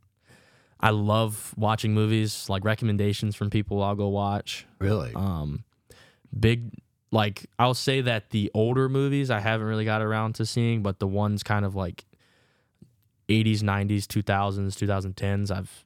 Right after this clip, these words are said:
Speaker 1: pretty much seen
Speaker 2: Really?
Speaker 1: a
Speaker 2: Now
Speaker 1: lot
Speaker 2: you
Speaker 1: of
Speaker 2: a
Speaker 1: them.
Speaker 2: go to the theater guy,
Speaker 1: Yeah,
Speaker 2: or?
Speaker 1: I'll go to the theater for, like, premieres. Um, did that all the time growing up. Um,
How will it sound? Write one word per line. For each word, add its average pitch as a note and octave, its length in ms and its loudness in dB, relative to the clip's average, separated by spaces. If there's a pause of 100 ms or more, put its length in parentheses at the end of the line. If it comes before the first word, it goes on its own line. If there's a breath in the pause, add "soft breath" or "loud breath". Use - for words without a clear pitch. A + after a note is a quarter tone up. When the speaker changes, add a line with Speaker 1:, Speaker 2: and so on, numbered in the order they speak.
(180)
Speaker 1:
pretty F#2 160 0
much F2+ 200 -4
seen B1+ 540 -6 (160)
Speaker 2:
Really? A#2 240 4
Speaker 1:
a - 20 0
Speaker 2:
Now G#2+ 120 2
Speaker 1:
lot A2 120 2
Speaker 2:
you A2+ 140 4
Speaker 1:
of A2 60 2
Speaker 2:
a - 20 -2
Speaker 1:
them. G#2+ 80 -6
Speaker 2:
go A2+ 160 2
to A2+ 120 0
the G2+ 120 -2
theater C3+ 360 0
guy, F3+ 360 0
Speaker 1:
Yeah, A2+ 240 2
Speaker 2:
or? F#2+ 40 2
Speaker 1:
I'll B2 140 2
go D3 160 2
to D3+ 60 0
the B2+ 100 0
theater C3 400 2
for, A2+ 160 -2
like, G2+ 180 -2
premieres. A2+ 800 0 (640 soft breath)
Um, G2+ 240 4
did A2 160 0
that G#2+ 200 2
all G#2+ 200 2
the G#2 60 -2
time G#2+ 260 0
growing G2+ 240 0
up. G2+ 360 -2 (220)
Um, F#2+ 540 -2